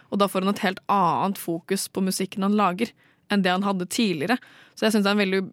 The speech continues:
god, øhm, b-, liksom, vi-, det viser veldig godt hvordan han utviklet seg som komponist, for jeg synes de legger veldig god vekt på, han var ikke bare rockemusiker, han var også komponist.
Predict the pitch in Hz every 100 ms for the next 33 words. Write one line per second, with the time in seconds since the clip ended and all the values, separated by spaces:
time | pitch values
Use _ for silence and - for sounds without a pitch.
0 | - 185 175 175 202 - _ _ _ -
1 | 190 185 185 180 180 180 - - 190 190
2 | 185 185 - 175 175 190 208 185 165 196
3 | 190 180 - 180 170 180 - 180 175 175
4 | 180 175 190 190 - 180 - 208 196 240
5 | 254 - - - 226 208 208 196 190 196
6 | 175 180 175 180 175 - - - 180 175
7 | - - - 208 180 160 - 196 190 170
8 | 190 - 180 - - - 202 - _ _
9 | 185 190 - - - 202 190 _ - 214
10 | 240 233 - -